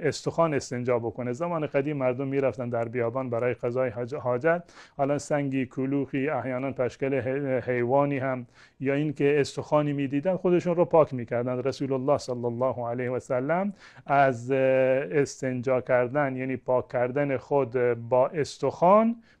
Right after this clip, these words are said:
من فرمودند، زیرا که فرمودند که "فإنها زاد و اخوانکم"، اه، که این به اصطلاح توشه و غذای برادران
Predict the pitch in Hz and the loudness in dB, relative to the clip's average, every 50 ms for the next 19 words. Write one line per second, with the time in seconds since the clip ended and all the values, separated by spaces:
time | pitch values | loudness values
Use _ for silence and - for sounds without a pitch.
0 | _ 143 139 147 151 147 131 117 - 123 117 113 120 123 127 127 127 131 165 170 | _ -4 0 2 2 2 0 -2 -4 -4 -4 -4 -6 -6 -6 -6 -4 -2 0 0
1 | 160 - - - 127 127 131 139 147 151 156 156 147 - 165 147 - 131 127 139 | 0 -2 -2 -2 -2 -2 -2 -2 -2 -2 -2 -4 -4 -6 -8 -6 -6 -6 -4 -4
2 | 139 139 139 135 147 147 151 147 - _ - _ _ - 135 117 110 135 139 139 | -2 -2 0 2 2 2 2 0 -4 _ -20 _ _ -10 -6 0 2 4 6 6
3 | 135 123 143 139 117 - - 127 131 139 143 143 135 - 156 151 160 175 175 147 | 4 4 0 -2 -4 -4 -4 -4 -2 -2 -2 -4 -6 -6 -6 -8 -6 -8 -8 -4
4 | 131 131 123 123 120 120 123 120 - - 139 190 190 160 165 160 151 143 131 123 | -2 -2 0 0 0 -2 -4 -4 -6 -8 -8 -6 -4 -4 -2 -2 -2 -4 -4 -4
5 | 120 123 107 - 131 131 135 143 135 - - 139 131 123 - - 147 131 120 113 | -6 -6 -6 -4 -2 0 2 2 0 -2 -6 -8 -8 -8 -4 -2 -2 -2 0 0
6 | 120 123 120 110 127 127 127 117 143 156 160 170 175 156 127 127 123 123 123 123 | 0 0 0 2 0 0 0 2 2 2 2 2 0 -2 0 0 2 2 2 0
7 | 117 123 120 123 139 147 151 156 160 165 170 | 0 -2 -2 -2 0 -2 -2 -2 -2 -2 -2